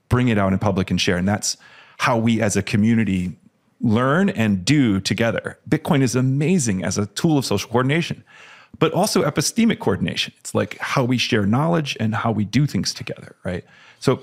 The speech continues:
I do, I teach epistemology, and I teach, uh, social epistemology,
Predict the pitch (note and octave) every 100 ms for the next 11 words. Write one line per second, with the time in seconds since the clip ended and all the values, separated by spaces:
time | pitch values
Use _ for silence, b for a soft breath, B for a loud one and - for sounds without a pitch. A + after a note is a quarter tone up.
0 | - C#3 D#3+ F#3 - A#2 G#3 C#3 D3+ -
1 | C3 C3+ G2 F#2+ C#3 - _ _ B B
2 | B B B B - A#2+ B2 A#2+ D3+ -
3 | B2+ B2 A2 G#3 G3+ F#2 - D#2 - -
4 | - - -